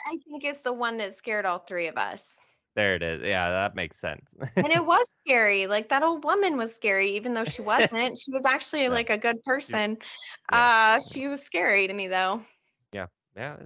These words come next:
Speaker 2: it's a scary image. Yeah. Um,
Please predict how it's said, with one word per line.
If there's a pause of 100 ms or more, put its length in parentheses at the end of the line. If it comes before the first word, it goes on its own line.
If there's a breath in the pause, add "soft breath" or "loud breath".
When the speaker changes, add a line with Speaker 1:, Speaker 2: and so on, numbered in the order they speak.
(200)
Speaker 2:
it's
a
scary
image.
Yeah. (1080)
Um,